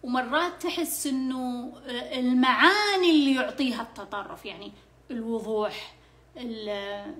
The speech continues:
ال-، الجدية، المسؤولية، مرتبطة مرات ب-، ب-، بقصة التطرف. لما تكون أنت، "أوه، واو، أنت مسؤول عن الفكرة اللي أنت قلبتها إلى اعتقاد." أو أنت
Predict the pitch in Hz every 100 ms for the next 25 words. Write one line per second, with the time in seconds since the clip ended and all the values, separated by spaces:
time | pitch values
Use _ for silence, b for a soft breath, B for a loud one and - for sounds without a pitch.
0 | - - - 233 208 247 190 226 175 -
1 | 220 202 196 - b b b - 220 220
2 | - - 233 214 214 208 185 - B B
3 | - 254 247 311 285 - 220 214 233 233
4 | - 226 214 208 202 220 208 202 208 214
5 | - - 233 214 214 247 - 233 240 226
6 | 202 208 214 - - - - 233 226 226
7 | - - B B B 233 226 220 262 233
8 | 240 - 277 269 240 247 233 214 226 214
9 | - 262 233 220 190 196 - 214 - 185
10 | 190 190 190 190 185 B B B 359 -
11 | - - 240 233 226 - 214 208 196 196
12 | - 233 - 190 185 - B B - 208
13 | 240 233 226 226 214